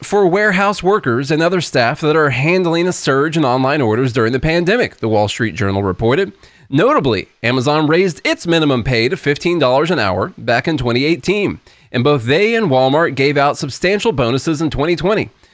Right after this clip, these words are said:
Target also established a minimum hourly pay of fifteen dollars last year. So it's clear that this is becoming an industry-wide trend. So this is making a really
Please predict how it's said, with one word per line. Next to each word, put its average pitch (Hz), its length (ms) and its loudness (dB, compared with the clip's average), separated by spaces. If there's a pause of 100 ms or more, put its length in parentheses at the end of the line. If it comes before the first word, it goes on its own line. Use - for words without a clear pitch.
(160)
Target 131 340 0
also 220 340 2
established 170 520 0
a 139 40 0
minimum 123 460 0
hourly 110 400 0
pay 101 420 -4
of 107 100 0
fifteen 120 380 -2
dollars 110 340 2
last 123 280 0
year. 151 220 0 (440)
So 156 180 -2
it's 156 120 -4
clear 185 420 0
that 170 140 -2
this 151 160 -2
is 151 80 -4
becoming 143 440 0
an 135 200 2
industry-wide 123 840 0
trend. 107 420 -2
So - 160 -4
this 143 180 -2
is 147 140 -4
making 151 280 0
a 139 80 2
really 165 480 0